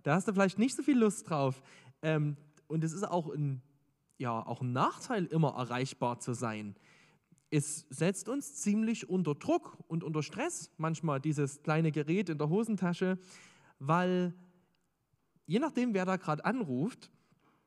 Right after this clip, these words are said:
wenn das jemand ist, wo du dich freust, wenn es dein bester Freund ist oder so, ja, dann ist das schön, dann gehst du da gerne ran, weil da weißt du, ach toll, können wir mal wieder quatschen. Wenn's dein Chef ist oder wenn's deine Arbeit ist,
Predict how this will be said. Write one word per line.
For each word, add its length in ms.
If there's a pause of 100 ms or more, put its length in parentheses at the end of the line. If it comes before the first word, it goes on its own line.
(240)
wenn 100
das 140
jemand 240
ist, 100
wo 60
du 80
dich 180
freust, 540
wenn 100
es 100
dein 140
bester 240
Freund 340
ist 140
oder 160
so, 160
ja, 260 (280)
dann 100
ist 160
das 120
schön, 260
dann 100
gehst 180
du 40
da 100
gerne 340
ran, 280 (300)
weil 120
da 100
weißt 280
du, 200 (200)
ach 160
toll, 320 (280)
können 180
wir 40
mal 140
wieder 160
quatschen. 420 (340)
Wenn's 220
dein 160
Chef 300
ist 420 (420)
oder 140
wenn's 180
deine 240
Arbeit 420
ist, 380